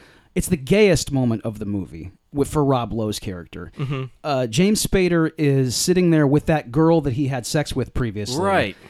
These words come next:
Speaker 1: And she, she's there at the party. She's kinda just, like, this party girl.
Speaker 2: Yeah.
Speaker 1: Um, and they run into each other, and,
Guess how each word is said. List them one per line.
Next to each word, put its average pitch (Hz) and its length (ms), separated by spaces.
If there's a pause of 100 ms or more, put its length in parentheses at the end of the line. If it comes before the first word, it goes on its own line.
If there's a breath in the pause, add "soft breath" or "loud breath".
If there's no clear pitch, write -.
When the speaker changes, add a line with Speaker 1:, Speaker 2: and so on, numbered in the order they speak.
(160 loud breath)
Speaker 1:
And - 80
she, 190 200
she's 208 260
there 175 140
at 160 80
the 151 80
party. 123 340
She's 196 140
kinda 214 200
just, 156 180
like, 156 140
this 135 140
party 139 340
girl. 107 380
Speaker 2:
Yeah. 190 160 (280 loud breath)
Speaker 1:
Um, 143 380
and 160 180
they 160 100
run 180 140
into 180 200
each 165 120
other, 160 340
and, 151 360